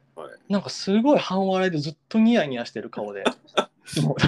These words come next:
Speaker 2: う、もう、あの、
Speaker 1: ニヤついちゃったの？
Speaker 2: もう、もう表情の筋肉バグったな、この人と思って。
Speaker 1: <laughs> どうしていいかわからなかったの？
Speaker 2: もうどうしていいか、もうこんな言われると思わなかったから、どうしていいかわかんなかったんだろうね。
Speaker 1: <laughs> 苦笑いを通り越えてる。
Speaker 2: そう。で、もうなんか、い-、ひと-、一段落して、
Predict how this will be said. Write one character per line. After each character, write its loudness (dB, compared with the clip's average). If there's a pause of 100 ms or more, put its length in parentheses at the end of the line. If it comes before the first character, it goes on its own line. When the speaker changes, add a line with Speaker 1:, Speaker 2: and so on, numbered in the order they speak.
(140)
Speaker 2:
う、 -8
も 0
う、 -14
あ 2
の、 0
Speaker 1:
ニ -2
ヤ 2
つ -2
い 0
ち 4
ゃ 6
っ -8
た 4
の？ -6
Speaker 2:
も -4
う、 -6
も 0
う 2
表 6
情 6
の 4
筋 0
肉 -2
バ -2
グ 4
っ -4
た -2
な、 -4
こ -8
の -8
人 -14
と -20
思 -16
っ -10
て。 4
Speaker 1:
<laughs> -2
ど 2
う -2
し -10
て -2
い -2
い -8
か -2
わ -2
か -2
ら -2
な -4
か 4
っ 4
た 2
の？ 6
Speaker 2:
も 4
う -4
ど 2
う 0
し -6
て -14
い -4
い -8
か、 -4
も -12
う -20
こ -8
ん -12
な -6
言 -4
わ 2
れ -6
る -10
と -8
思 -6
わ -6
な -12
か -14
っ -14
た -8
か -10
ら、 -18
ど 4
う 0
し -4
て -6
い 2
い -4
か -4
わ -6
か 2
ん 0
な 2
か 2
っ -12
た -18
ん -14
だ -14
ろ -20
う -20
ね。 -8 (300)
Speaker 1:
<laughs> -20
苦 0
笑 4
い 0
を -4
通 -6
り 2
越 -2
え 4
て -16
る。 -20 (160)
Speaker 2:
そ -2
う。 2
で、 8
も 4
う -2
な 0
ん -6
か、 -4
い-、 -12 (200)
ひ -14
と-、 -4
一 -4
段 2
落 -2
し -16
て、 0